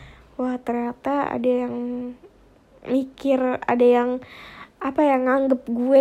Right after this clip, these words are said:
gitu loh pada saat itu. Jadinya gue kayak seneng banget gitu loh kalau misalnya ada orang-orang yang mau berdiskusi, ber-, ngobrol,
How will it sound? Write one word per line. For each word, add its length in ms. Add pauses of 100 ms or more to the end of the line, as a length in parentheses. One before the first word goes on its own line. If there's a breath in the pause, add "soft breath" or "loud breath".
(100)
gitu 260
loh 140
pada 240
saat 260
itu. 220
Jadinya 400
gue 180
kayak 540 (100)
seneng 300 (400)
banget 400
gitu 260
loh 80
kalau 220
misalnya 500 (460 loud breath)
ada 240
orang-orang 580
yang 80
mau 380
berdiskusi, 960
ber-, 240
ngobrol, 800